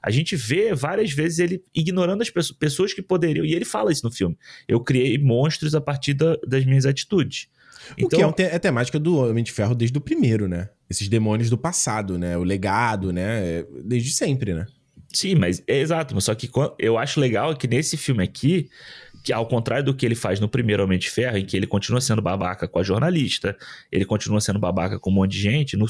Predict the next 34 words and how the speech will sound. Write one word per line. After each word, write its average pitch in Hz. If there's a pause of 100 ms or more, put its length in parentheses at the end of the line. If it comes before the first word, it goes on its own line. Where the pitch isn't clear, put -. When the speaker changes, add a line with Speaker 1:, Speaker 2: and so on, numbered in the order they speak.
Speaker 1:
e 110
no 110
dois 95
Speaker 2:
Sim. 98
Speaker 1:
a -
mesma 95
coisa, 127 (440)
ele 151
aqui, 165
ele 165
começa 165
a -
ter, 190
a 156
não 226
ser -
babaca 208
com 196
todo 233
mundo 220
que 220
ajuda 131
ele, 90
né? 98 (240)
Speaker 2:
Uhum. 104
Speaker 1:
Então, 131
quando 190
ele 196
precisa 151
da 135
ajuda 123
do 107
garotinho, 98
ele, 101